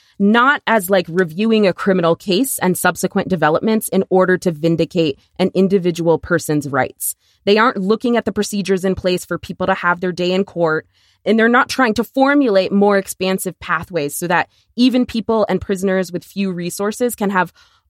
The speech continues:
all of the information that they would like presented to a court reviewed closely and fairly before the state can fucking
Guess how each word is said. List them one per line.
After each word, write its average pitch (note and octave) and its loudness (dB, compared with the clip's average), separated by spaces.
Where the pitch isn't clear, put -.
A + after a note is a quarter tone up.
all C4 2
of B3+ -2
the B3 4
information G3 2
that E3+ 0
they F#3 0
would F#3 0
like F3+ 0
presented E3+ -2
to E3+ 0
a E3+ 4
court E3+ 2
reviewed F3+ 0
closely F#3+ 0
and G3 2
fairly D#3+ 0
before G#3+ 2
the A3 0
state - -2
can F#3 0
fucking G#3 0